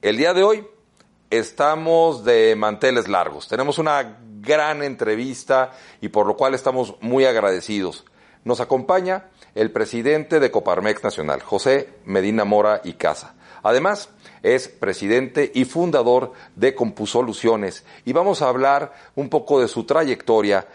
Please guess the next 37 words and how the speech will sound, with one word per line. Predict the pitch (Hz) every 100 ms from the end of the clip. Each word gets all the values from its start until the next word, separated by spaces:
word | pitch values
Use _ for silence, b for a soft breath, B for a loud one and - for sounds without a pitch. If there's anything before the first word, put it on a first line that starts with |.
| B B
de | 131
la | 143
filosofía | 139 127 113 101 131 123 120 117
empresarial | 113 104 135 - 113 104 104 104 95
de | 98
Compusoluciones, | - 101 92 - 117 104 110 95 87 87 - B B -
lo | 107 107
que | 135
ha | 143
transmitido | 151 113 120 - 127 120
esto | 120 120 - -
a | 135
Coparmex | - 135 104 104 110 - - B
y | 127
sobre | 131 147 147
todo | 196
de | 190
algo | 180 165
muy | 165 175
especial, | 165 - 107 107 95 - B B
del | 92 117
libro | 147 170 180 - 101
Del | 113
alma | 127 143 147
a | 139 117
la | 143 131
productividad, | 110 107 - 107 113 120 - B B
donde | - 110 104 113 127
él, | 123 98 B
junto | B 123 117
con | 123 113
cinco | - 180 175
empresarios | 165 123 113 127 131 107
muy | 123
importantes | 127 120 98 90 117 120 117 90
de | 90
Jalisco, | 95 135 127 - 147